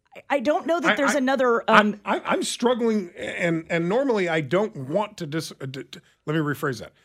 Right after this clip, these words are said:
Speaker 2: Normally I don't want to agree with you. I'm struggling to find a reason why he should not be fired, or I'm struggling to find a way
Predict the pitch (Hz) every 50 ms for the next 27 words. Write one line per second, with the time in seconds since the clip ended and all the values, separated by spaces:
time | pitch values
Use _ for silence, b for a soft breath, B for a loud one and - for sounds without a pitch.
0 | _ _ _ - 160 190 233 226 220 208 190 185 160 175 - - 147 147 165 190
1 | 196 196 - - 180 160 151 139 127 156 185 196 170 139 110 - 82 64 - 50
2 | - _ _ _ _ _ _ _ _ _ _ _ _ _ _ _ _ - 131 160
3 | 185 196 175 - - - 202 208 196 208 214 214 214 190 - - 202 190 190 185
4 | 190 175 180 175 160 131 123 123 92 90 104 - _ _ _ _ _ _ _ _
5 | _ _ _ _ _ _ _ - 131 113 123 143 165 165 139 165 175 - - -
6 | 165 160 151 160 156 165 160 165 151 - - 104 80 64 65 78 - _ _ _
7 | _ _ _ _ - 160 175 170 160 151 156 180 - 151 147 139 - - 175 165
8 | 165 156 156 165 160 151 139 - - 147 139 139 139 139 135 - - 135 123 117
9 | 143 160 160 143 131 131 131 123